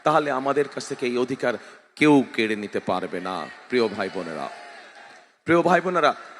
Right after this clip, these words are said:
আজ রাত অনেক হয়েছে, আপনারা অনেক গত সাত আট ঘন্টা ধরে এখানে অপেক্ষা করছেন আমার অপেক্ষায়। কাজেই বক্তব্য দীর্ঘায়িত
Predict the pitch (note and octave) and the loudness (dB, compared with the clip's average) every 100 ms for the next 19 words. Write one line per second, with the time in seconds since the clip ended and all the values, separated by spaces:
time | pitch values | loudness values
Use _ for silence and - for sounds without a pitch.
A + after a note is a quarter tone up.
0 | - B2 C#3+ C#3 - - E2+ B2+ D#3 D3+ | 0 4 4 2 -18 -18 -2 4 4 4
1 | C3 C#3+ D3 - A#2 G#2+ - - - - | 0 -2 -2 -2 -2 -2 -6 -10 -14 -4
2 | - C3+ C#3+ C#3+ C3+ - - - C#3+ E3 | 0 0 0 -2 -2 -10 -6 -2 0 -2
3 | - - - - - C3+ C3+ C#3+ - D3 | -12 -20 -20 -20 -4 -2 0 0 0 -2
4 | D3 D3 C#3 D3 C#3+ C#3 C3+ A#2+ B2+ A#2+ | 0 -2 -2 -8 -6 -6 -4 -6 -6 -4
5 | A2+ D3 - B2 - G#2+ - F#2+ - _ | -2 -4 -4 -6 -6 -6 -8 -10 -12 _
6 | - - _ _ - B2 A#2+ A2+ G#2+ A2+ | -20 -20 _ _ -6 -4 -2 -2 -4 -8
7 | - - C#2+ - _ _ _ - D#3 E3 | -12 -14 -14 -16 _ _ _ -2 0 2
8 | E3+ - - - C3+ D#3 - D#3+ D3+ C#3+ | -2 -4 -20 0 0 2 -2 -4 -2 -4
9 | C3+ E3 - | -2 -2 -2